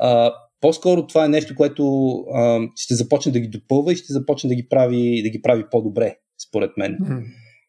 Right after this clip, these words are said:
Speaker 1: Значи, а, всъщност това е едно, а, има едно такова разбиране, че Homo sapiens, нали, е надделял над останалите, не защото, а, сме по-умни от тях или, или нещо, нещо друго, а защото колаборираме по-добре.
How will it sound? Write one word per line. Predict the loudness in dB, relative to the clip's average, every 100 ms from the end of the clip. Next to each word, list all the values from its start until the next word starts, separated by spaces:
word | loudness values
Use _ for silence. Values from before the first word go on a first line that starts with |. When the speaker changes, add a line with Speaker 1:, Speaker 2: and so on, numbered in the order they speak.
| _ -20 _ _ -8
Speaker 1:
Значи, | -2 -2 0 2 2 0 -2
а, | 0 4 4 2 0 -6 _ _ _ _ _
всъщност | -2 0 0 -2 -10 -14 -6
това | 2 4 4
е | 2 -2 -8
едно, | -4 0 2 4 4 2 0 -4 -4
а, | 0 0 0 -6 _ _ _ -20 -20 _
има | 0 2
едно | 2
такова | 4 4
разбиране, | 4 4 2 4 0
че | -2
Homo | 2 2 2
sapiens, | 2 0 0 -2 0 -2 2
нали, | 2 4
е |
надделял | 2 2 2 2 0
над | -2 -4
останалите, | -2 2 2 0 0 0
не | 2
защото, | 0 0 -2 0 0 2 2 2 -2 _ -4
а, | 0 0 0
сме | 0 -2 2
по-умни | 2 2 2 -2
от | -2
тях | -2 -2 -2
или, | 0 2 2 0 -2 -2
или | 0 0
нещо, | -2 -4 -4 -4 -2
нещо | -4 -4 -4
друго, | -2 0
а | 0
защото | 0 -2 -2
колаборираме | -2 0 2 2 2 0
по-добре. | -2 -2 -2 -4